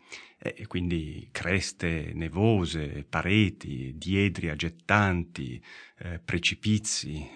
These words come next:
eh, luoghi lontani e esotici. E, e certo, eh, questo è senz'altro vero, ma bisognerebbe partire da un concetto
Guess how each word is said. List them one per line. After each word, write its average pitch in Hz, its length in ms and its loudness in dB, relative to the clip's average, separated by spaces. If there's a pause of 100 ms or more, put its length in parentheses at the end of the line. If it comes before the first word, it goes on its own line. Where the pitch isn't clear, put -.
eh, 76 600 -10
luoghi 87 480 2
lontani 85 720 2
e 80 80 -2
esotici. 78 680 -4 (520)
E, 85 200 -6
e - 120 -16
certo, 85 500 2
eh, 80 240 -8
questo 90 380 -2
è 76 100 -6
senz'altro - 480 -6
vero, 85 380 -2
ma - 200 0 (280)
bisognerebbe 131 500 2
partire 113 520 -2 (580)
da 123 120 2
un 123 60 2
concetto 120 760 2